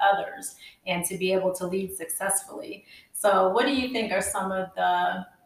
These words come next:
maybe challenges in leading something like this? Because it sounds like you have a lot of roles and a lot of hats that you have to wear doing this, because it's not quite yet structured exactly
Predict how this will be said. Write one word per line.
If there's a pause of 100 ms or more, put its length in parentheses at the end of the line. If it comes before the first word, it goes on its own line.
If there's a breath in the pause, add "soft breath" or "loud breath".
(380)
maybe
challenges
in
leading
something
like
this?
Because
it
sounds
like
you
have
a
lot
of
roles
and
a
lot
of
hats
that
you
have
to
wear
doing
this,
because
it's
not
quite (100)
yet
structured
exactly